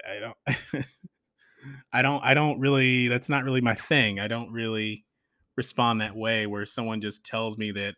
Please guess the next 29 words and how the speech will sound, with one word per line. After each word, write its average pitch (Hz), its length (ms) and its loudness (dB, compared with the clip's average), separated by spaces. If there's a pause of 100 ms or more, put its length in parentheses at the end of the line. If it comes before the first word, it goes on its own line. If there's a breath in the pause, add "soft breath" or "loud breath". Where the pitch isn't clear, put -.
I 101 100 -8
should 107 180 -10
be 107 100 -4
afraid, 101 540 -6
and 101 120 -10
then, 101 120 -8 (140)
and 104 100 -10
then 101 80 -4
I 101 80 -2
just 98 200 -6
go 107 120 2
and 98 80 -2
be 98 80 0
afraid. 156 380 6
I, 101 160 2 (720 soft breath)
I 98 80 0
take 101 300 -4
pause, 117 440 0
I, 92 120 -2
I 104 80 -8
think - 300 -12
about 101 280 -4
it, 104 180 0
I, 69 120 -10
I - 20 -12
do 104 200 -8
my 104 160 -4
own 92 160 -8
research. 95 580 -4